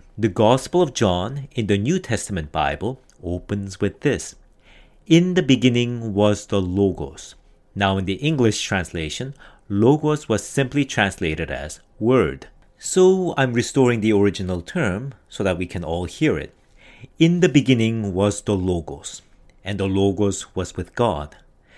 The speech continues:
and the logos was God. He," that is the logos, "was with God in the beginning. All things were created through the logos,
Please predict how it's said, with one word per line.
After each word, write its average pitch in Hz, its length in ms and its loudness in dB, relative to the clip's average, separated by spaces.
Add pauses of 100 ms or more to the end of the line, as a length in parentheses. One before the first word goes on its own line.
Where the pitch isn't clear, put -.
(260)
and 139 100 -2
the 135 100 6
logos 156 560 6 (200)
was 110 560 2 (280)
God. 76 440 -4 (880)
He," 135 480 2 (160)
that 85 200 0
is 82 120 -10
the 101 100 -2
logos, 90 540 0 (240)
"was 139 160 4
with 147 220 2
God 95 420 2
in 120 100 -4
the 113 80 0
beginning. 90 480 -2 (680)
All 180 340 6
things 165 480 2
were 131 160 6
created 127 600 6
through 175 260 2
the 104 140 0
logos, 87 520 -2